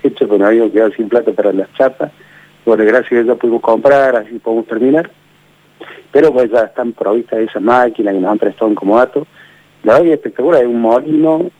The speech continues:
que muele todo el plástico y como, como después la, la madera plástica, el producto terminado es muy, muy grueso, tiene mucho espesor,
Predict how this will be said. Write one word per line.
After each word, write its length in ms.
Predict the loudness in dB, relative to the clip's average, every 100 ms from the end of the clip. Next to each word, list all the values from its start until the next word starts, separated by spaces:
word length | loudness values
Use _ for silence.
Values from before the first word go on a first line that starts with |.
| _ _ _ _
que 260 | -4 -2 0
muele 440 | 2 2 2 0
todo 180 | -2 -2
el 80 | 0
plástico 500 | -2 -2 -4 -4 -4
y 60 |
como, 400 | -2 0 0 0
como 240 | -4 -4 -4
después 200 | -2 0
la, 200 | 0 0
la 120 | 0
madera 240 | 2 2 0
plástica, 480 | 2 0 0 -6 -8
el 40 |
producto 440 | -6 -4 -4 -4 -2
terminado 320 | 2 2 2
es 60 |
muy, 480 | 2 2 2 2 -2 -8 _ -20 -18 -4
muy 100 | 0
grueso, 380 | 4 4 2 -6
tiene 200 | -6 -2 -2
mucho 220 | -2 -8
espesor, 520 | -4 -2 0 0 -2